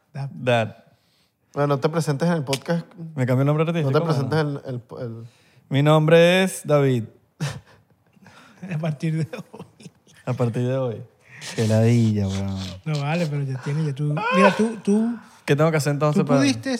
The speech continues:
Speaker 2: para romper todas esas
Speaker 1: romper,
Speaker 2: barreras?
Speaker 1: tú rompiste esa barrera ya. Porque tú has hecho de tu nombre una, una tendencia.
Speaker 3: Claro.
Speaker 1: Mantente allí. ¿Entiendes? Listo.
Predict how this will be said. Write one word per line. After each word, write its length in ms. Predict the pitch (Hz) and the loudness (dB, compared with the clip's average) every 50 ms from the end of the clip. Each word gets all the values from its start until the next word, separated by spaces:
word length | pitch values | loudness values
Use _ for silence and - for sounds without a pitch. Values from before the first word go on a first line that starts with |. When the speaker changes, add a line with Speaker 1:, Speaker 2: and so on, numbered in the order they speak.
| - - | -8 -4
Speaker 2:
para 140 | - 135 120 | -2 0 0
romper 200 | 123 117 113 - | 2 0 2 2
todas 140 | 185 127 127 | 2 2 2
esas 80 | 139 139 | 2 2
Speaker 1:
romper, 160 | 131 - - | 2 2 2
Speaker 2:
barreras? 280 | 123 120 117 113 117 - _ | 2 0 0 -2 -6 -8 _
Speaker 1:
tú 160 | _ 190 190 180 | _ -6 -4 -4
rompiste 480 | 196 226 214 220 - 240 - - 202 | -4 -6 -8 -8 -10 -12 -10 -6 -6
esa 160 | 165 147 - 190 | -6 -4 -4 -4
barrera 340 | 180 156 143 147 147 151 156 | -4 -4 -4 -4 -6 -6 -6
ya. 220 | 143 131 - - - _ _ _ _ _ _ _ _ _ | -8 -8 -12 -14 -18 _ _ _ _ _ _ _ _ _
Porque 200 | - 160 147 165 | -6 -6 -4 -4
tú 160 | 147 - 160 156 | -4 -2 -2 0
has 60 | 165 185 | 0 0
hecho 140 | 185 - 226 | 0 0 0
de 80 | 220 | -2
tu 140 | 208 - 202 | 0 -2 -2
nombre 340 | 190 190 190 190 202 202 196 | 0 2 2 2 2 0 0
una, 340 | 180 170 165 165 165 160 160 _ | 0 0 0 0 -2 -2 -6 _
una 100 | - 165 | -8 -8
tendencia. 560 | 156 - 156 156 170 196 208 196 - - 165 - - - _ _ | -6 -4 -4 -2 -2 -2 -2 -2 -4 -6 -10 -12 -14 -20 _ _
Speaker 3:
Claro. 360 | - 139 127 120 117 123 156 - _ _ _ _ _ _ _ _ _ _ _ _ _ _ _ | -4 -4 -2 -2 -4 -6 -10 -14 _ _ _ _ _ _ _ _ _ _ _ _ _ _ _
Speaker 1:
Mantente 400 | 170 160 156 147 156 156 - 185 | 0 2 2 2 2 0 0 0
allí. 240 | 185 185 202 202 - _ _ _ _ _ _ _ _ _ _ _ _ _ | -2 -2 -2 -4 -6 _ _ _ _ _ _ _ _ _ _ _ _ _
¿Entiendes? 360 | 160 - 196 202 190 160 156 | -12 -10 -6 -6 -6 -6 -6
Listo. 220 | 196 196 - - | -8 -10 -10 -18